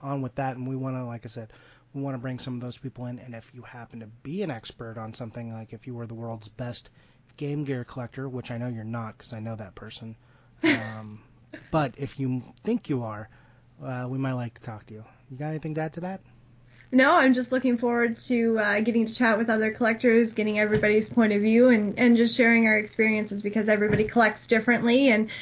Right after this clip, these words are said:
Speaker 2: it's neat to get somebody's perspective who collects something different or maybe a little bit more unusual for where we live or what we collect.
Speaker 1: I couldn't agree more. That's gonna be our show. Go ahead and look for us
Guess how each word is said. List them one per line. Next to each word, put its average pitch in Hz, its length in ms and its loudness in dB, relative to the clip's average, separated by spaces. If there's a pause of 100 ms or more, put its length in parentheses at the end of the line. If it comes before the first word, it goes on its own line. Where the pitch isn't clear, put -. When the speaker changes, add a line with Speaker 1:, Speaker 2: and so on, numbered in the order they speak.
(120)
Speaker 2:
it's 247 180 4
neat 277 260 6
to 254 420 2
get 233 200 0
somebody's 247 340 2
perspective 233 560 -2
who 226 540 2 (160)
collects 247 300 2
something 240 720 8
different 226 420 2
or 202 180 0
maybe 208 280 0
a 202 80 0
little 208 160 -2
bit 202 180 -2
more 202 200 0
unusual 208 500 0
for 202 160 -2
where 190 180 4
we 196 140 0
live 240 420 6
or 196 140 2
what 202 200 2
we 269 120 4
collect. - 420 -2 (920)
Speaker 1:
I 131 120 -4
couldn't 180 260 4
agree 147 260 4
more. 123 300 0 (300)
That's - 200 -4
gonna 156 200 2
be 143 140 2
our 139 100 2
show. 220 480 0 (360)
Go 151 160 2
ahead 147 140 4
and 147 80 0
look 147 180 -2
for 147 220 2
us 135 180 0